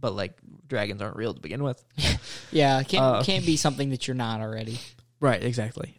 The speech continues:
Speaker 1: Uh, there is a section that actually kinda gets me every time I ride it, uh, with the Dementors that, like, actually pop out at
Speaker 2: That's,
Speaker 1: you.
Speaker 2: that's nice. I love the Dementors. They're kinda
Speaker 1: It's pretty
Speaker 2: a cool
Speaker 1: interesting.
Speaker 2: little scary thing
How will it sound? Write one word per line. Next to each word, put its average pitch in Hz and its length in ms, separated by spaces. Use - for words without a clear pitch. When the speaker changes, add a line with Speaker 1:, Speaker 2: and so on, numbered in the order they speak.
Speaker 1:
Uh, 131 400
there 165 160
is 175 240
a 180 40
section 151 400
that 123 100
actually 127 240
kinda 113 280
gets - 240
me 123 100
every 120 140
time 120 160
I 117 80
ride 113 260
it, - 280
uh, 110 400
with 123 160
the 123 80
Dementors 117 920
that, 117 120
like, 107 200
actually 117 300
pop - 280
out 110 180
at 104 60
Speaker 2:
That's, 143 220
Speaker 1:
you. - 60
Speaker 2:
that's - 280
nice. 120 440
I 139 80
love 156 180
the 147 100
Dementors. 131 500
They're 139 100
kinda 135 380
Speaker 1:
It's 127 140
pretty 156 260
Speaker 2:
a 120 40
cool 156 120
Speaker 1:
interesting. 139 220
Speaker 2:
little 127 140
scary 135 720
thing 135 500